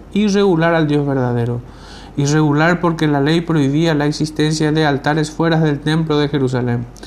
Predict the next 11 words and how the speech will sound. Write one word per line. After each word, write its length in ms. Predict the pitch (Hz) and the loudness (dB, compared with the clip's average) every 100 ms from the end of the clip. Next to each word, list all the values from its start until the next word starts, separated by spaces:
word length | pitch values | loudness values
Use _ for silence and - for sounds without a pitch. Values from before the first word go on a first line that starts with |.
| - - - | -20 -20 -16
Solo 320 | - 156 170 | -4 0 2
había 260 | 170 165 175 | 2 2 2
un 240 | 175 147 | 2 0
medio 540 | 147 165 180 185 180 185 | 0 0 2 2 0 0
de 240 | 151 147 | 0 0
hacer 540 | 139 135 - 170 175 - - - - - - | 0 -2 -2 0 0 -4 -14 -20 -20 -18 -2
que 140 | 175 | 0
cesara 560 | 180 160 - 185 190 196 | 2 0 0 2 2 4
la 120 | 185 | 2
terrible 440 | 165 147 156 160 | 2 0 2 0
sequía 600 | 156 135 139 185 190 185 | 0 -2 0 2 2 0